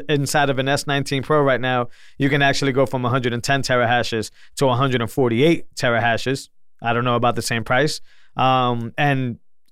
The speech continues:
kinda seems like you can actually clock out at a, at a lower watt per power from, from twelve hundred to five thousand. I really like to see the innovation here. I mean, uh, there's no secret for those that listen to the show.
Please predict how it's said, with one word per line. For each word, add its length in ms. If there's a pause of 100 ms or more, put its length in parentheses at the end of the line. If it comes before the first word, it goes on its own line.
(120)
kinda 240
seems 240
like 100
you 100
can 140
actually 380
clock 300
out 200
at 120
a, 140
at 100
a 80
lower 520 (280)
watt 280
per 160
power 400
from, 380
from 240
twelve 260
hundred 320
to 80
five 280
thousand. 480 (440)
I 80
really 240
like 160
to 100
see 160
the 140
innovation 440
here. 460
I 80
mean, 400
uh, 240
there's 220
no 100
secret 480
for 80
those 200
that 100
listen 220
to 100
the 60
show. 400